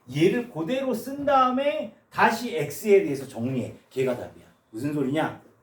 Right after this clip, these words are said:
네가 기본적으로 탄젠트 X의 정근선의 일반형을 딱 외우고 있잖아? 근데 보통 실전 문제는 이렇게 장난을 쳐놨잖아. X의 장난질 친 게 요만큼이지. 얘를 그대로 여기다 갖다 놓으면 돼.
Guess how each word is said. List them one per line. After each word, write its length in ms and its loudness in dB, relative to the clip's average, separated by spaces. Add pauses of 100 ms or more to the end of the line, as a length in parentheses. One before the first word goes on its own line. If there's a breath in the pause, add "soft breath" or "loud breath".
(420)
네가 280 4
기본적으로 800 2
탄젠트 640 -2
X의 500 2
정근선의 800 -2
일반형을 680 -2
딱 280 -2
외우고 340 -2
있잖아? 440 -4 (120 loud breath)
근데 220 -2
보통 260 0
실전 400 -4
문제는 280 -2
이렇게 140 -4
장난을 460 -2
쳐놨잖아. 560 -4 (240 loud breath)
X의 560 2
장난질 460 -4
친 180 -10
게 120 -8
요만큼이지. 880 -2 (240)
얘를 280 -2
그대로 480 -4
여기다 260 -2
갖다 220 -8
놓으면 260 -6
돼. 120 -20